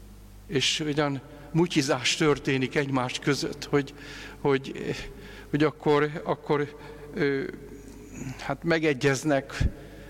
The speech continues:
ö, vagy nem, nem is tudom a, a gondolatmenetnek a,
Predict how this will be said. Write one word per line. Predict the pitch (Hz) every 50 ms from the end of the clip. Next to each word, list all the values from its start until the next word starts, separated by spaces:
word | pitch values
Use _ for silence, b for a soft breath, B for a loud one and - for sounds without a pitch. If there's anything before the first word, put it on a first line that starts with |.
| B B
ö, | - - - - 131 127
vagy | 135 139 151 123 170
nem, | 214 269 247
nem | 214 240 247 247 220
is | 170 -
tudom | - 214 220 180 170 147
a, | 147 143 131 156 151 156 139
a | 139
gondolatmenetnek | 147 147 190 190 156 135 123 123 120 - 151 147 131 127 117 110 - 127 113 - -
a, | 117 107